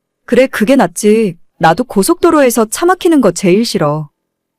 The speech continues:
작년 추석 때 차 막혀서 늦게 도착하는 바람에 어머님이 혼자서 음식 준비 다 하고 계셨잖아.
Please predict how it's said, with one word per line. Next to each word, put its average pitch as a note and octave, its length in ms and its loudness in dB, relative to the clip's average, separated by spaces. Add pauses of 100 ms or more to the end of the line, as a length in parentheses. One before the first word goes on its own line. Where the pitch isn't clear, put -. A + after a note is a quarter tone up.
(180)
작년 A3+ 360 4
추석 F4+ 300 0
때 D#4 160 2
차 F4 160 0
막혀서 D4 540 2
늦게 F3 260 2
도착하는 D4 580 2
바람에 G#3+ 300 4
어머님이 G#3+ 540 4
혼자서 D4 600 2
음식 G#3 300 2
준비 A3+ 260 4
다 D#3+ 200 -2
하고 F#3 160 0
계셨잖아. F3 720 0